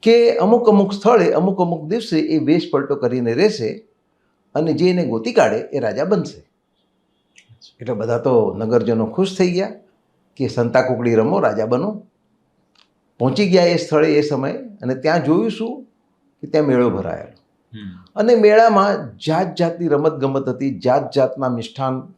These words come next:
Speaker 1: ખાનપીન હતા, જાત જાતના કપડાં લત્તા હતા અને બધું મફત હતું.
Speaker 2: હમ.
Speaker 1: એટલે બધા લોકો જે ત્યાં આવ્યા તા રાજાને ગોતવા માટે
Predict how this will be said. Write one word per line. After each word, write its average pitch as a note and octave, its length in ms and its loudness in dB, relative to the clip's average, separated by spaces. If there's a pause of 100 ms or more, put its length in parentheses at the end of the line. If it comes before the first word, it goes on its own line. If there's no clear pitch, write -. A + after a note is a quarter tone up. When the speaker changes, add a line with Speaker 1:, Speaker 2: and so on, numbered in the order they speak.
Speaker 1:
ખાનપીન C3 520 -4
હતા, A2 440 -4 (420)
જાત E3+ 240 4
જાતના D3+ 280 4
કપડાં C3 320 0
લત્તા A#2+ 340 2
હતા C3+ 160 -6
અને E3 100 -4
બધું G3+ 220 0
મફત D#3 300 0
હતું. - 220 -12 (420)
Speaker 2:
હમ. G2 80 -20 (1000)
Speaker 1:
એટલે G3+ 120 4
બધા E3 240 6
લોકો A3+ 280 4
જે G#3 240 0
ત્યાં A3 560 -4 (300)
આવ્યા D#3 340 2
તા A3 260 2
રાજાને F3 440 0
ગોતવા D3+ 360 2
માટે C#3+ 540 -2